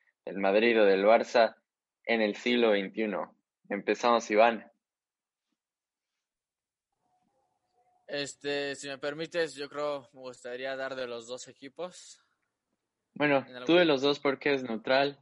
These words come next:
Speaker 1: Beto del Madrid, yo del Barça.
Speaker 2: Bueno, el Barça también me cae mal, pero más sus aficionados. Bueno, empezamos con el Madrid.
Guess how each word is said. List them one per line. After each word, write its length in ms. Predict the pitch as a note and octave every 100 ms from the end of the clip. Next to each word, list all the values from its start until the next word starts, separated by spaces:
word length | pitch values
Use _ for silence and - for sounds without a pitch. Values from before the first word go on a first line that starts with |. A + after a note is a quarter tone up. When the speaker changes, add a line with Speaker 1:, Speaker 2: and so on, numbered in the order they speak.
| -
Speaker 1:
Beto 380 | - B2 B2+ B2
del 140 | A2
Madrid, 420 | G#2+ A2 B2 A#2
yo 100 | A#2
del 160 | A2+ G#2
Barça. 300 | G2 - - _ _ _ _ _ _ _ _
Speaker 2:
Bueno, 200 | D#3 D#3
el 120 | C3+
Barça 380 | C#3+ D3 D#3+ C3
también 200 | B2 A#2+
me 140 | B2+
cae 160 | B2 B2
mal, 220 | B2+ B2+
pero 180 | B2+ A#2
más 180 | A#2 A#2
sus 120 | A#2+
aficionados. 640 | A2+ A2+ A#2 A#2+ B2 - _ _ _ _ _ -
Bueno, 200 | D#3 D#3+
empezamos 480 | D3+ D3+ C#3+ F3 E3+
con 160 | D3+ C#3+
el 180 | C#3 C#3
Madrid. 460 | C#3 C#3+ D#3 E3